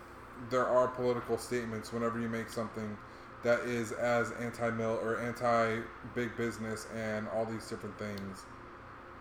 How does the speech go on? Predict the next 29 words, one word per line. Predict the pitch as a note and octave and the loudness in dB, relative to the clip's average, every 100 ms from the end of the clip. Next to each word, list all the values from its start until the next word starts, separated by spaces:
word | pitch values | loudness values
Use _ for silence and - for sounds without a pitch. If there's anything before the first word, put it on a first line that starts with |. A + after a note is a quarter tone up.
| A#2 | -2
as | A2+ G#2+ | -2 2
what | A2+ G#2+ A2+ | 2 2 2
that, | A2 A2 - - - - | 2 2 -6 -12 -14 -8
as | A#2+ A2 | -6 2
what | A#2 A#2+ - | 2 2 -2
Cyberpunk | - B2+ A#2+ A#2 B2 A2+ | 2 4 4 2 -2 0
is. | C#3 - G#2 | 0 0 -4
I | A2 | -4
feel | G#2 B2 | -2 2
like | A#2+ A#2 - - - - - - - - - | 2 0 -8 -14 -16 -16 -16 -16 -16 -14 -8
just, | A#2+ C3 - - - - - - - - - - - - - - - A#2 A#2+ | 0 2 0 -6 -12 -14 -14 -14 -16 -16 -16 -16 -16 -16 -16 -16 -14 -8 4
that's | C3 C3+ - | 6 6 4
what | C#3+ | 0
the | C3+ | 2
whole | C3 C3+ A2+ | 4 4 4
genre | A#2+ C3 B2 A#2 | 4 4 4 2
is, | B2 B2+ A#2 G#2 G#2+ | 0 0 0 -2 -8
is | A2+ A#2+ A#2+ A2+ - | -4 0 0 -2 -6
about | A2 A#2+ A2 A2 - - - - - - - - D3+ | 0 4 6 4 0 -10 -14 -14 -14 -16 -16 -10 2
not | F3 F3 | 4 4
necessarily | D#3 C#3+ - D#3+ B2+ | 2 0 6 8 8
race, | A2+ G#2+ A#2+ C3 | 6 6 6 6
sometimes, | - A3 G#3 G#2+ G2+ | 2 2 2 0 0
but | A#2+ | 0
not, | C#3+ D#3+ D3 | 0 -2 -2
not | D3 C#3 | 0 2
always | C#3 B2+ G#2 | 4 4 2
race, | A2+ A2+ G#2+ - | 2 2 2 0
but | A2+ | 0